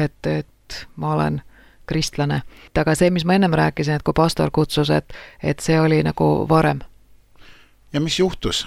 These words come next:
Speaker 2: peale seda? Noh, kas sa muutusid mõnes mõttes? Oskad sa ise nagu praegu võrrelda siis ennast enne ja peale seda kahekümne seitsmendat jaanuari?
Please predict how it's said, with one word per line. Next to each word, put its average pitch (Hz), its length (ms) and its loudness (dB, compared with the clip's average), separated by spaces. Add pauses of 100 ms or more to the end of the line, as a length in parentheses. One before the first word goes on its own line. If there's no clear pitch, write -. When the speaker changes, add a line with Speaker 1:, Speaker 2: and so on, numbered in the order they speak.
(180)
Speaker 2:
peale 104 260 -4
seda? 104 300 -6 (240)
Noh, 127 240 -6 (480)
kas 139 200 0
sa 131 120 2 (100)
muutusid 135 760 0 (260)
mõnes 98 300 -10
mõttes? 90 340 -14
Oskad 131 320 -8
sa 139 80 -4
ise 127 240 -4
nagu 104 220 -6
praegu 110 340 -6 (160)
võrrelda 95 520 -2
siis 92 280 -14 (580)
ennast 104 460 -6
enne 120 320 0
ja 113 100 -2
peale 117 320 -2
seda 98 220 -10 (100)
kahekümne 107 320 -2
seitsmendat 101 480 -8
jaanuari? 95 380 -4